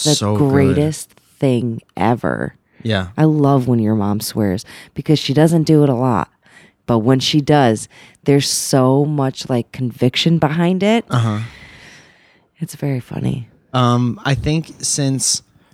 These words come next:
Speaker 2: that brings us gently into, uh, the end of October, right? Events happening in the end of October, including, but not limited to, Halloween. So I
Speaker 1: Okay.
Speaker 2: think it would be prudent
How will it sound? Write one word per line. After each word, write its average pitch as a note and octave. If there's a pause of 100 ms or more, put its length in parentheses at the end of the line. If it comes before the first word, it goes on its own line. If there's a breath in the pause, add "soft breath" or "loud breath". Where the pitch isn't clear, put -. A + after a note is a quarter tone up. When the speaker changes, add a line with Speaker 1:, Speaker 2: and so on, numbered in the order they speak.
(180)
Speaker 2:
that B2+
brings C3
us A2+
gently A2+
into, G2+
uh, F2+
the G2
end G2
of G2+
October, G2 (320)
right? G#2+
Events G2+ (120)
happening G#2
in G2+
the G2
end G2+
of G2+
October, G2+
including, G#2+ (540 loud breath)
but G2
not G2
limited G#2
to, A#2+
Halloween. A#2+
So -
I G2+
Speaker 1:
Okay. A#2+
Speaker 2:
think G#2+
it G2+
would G#2
be G2+
prudent G2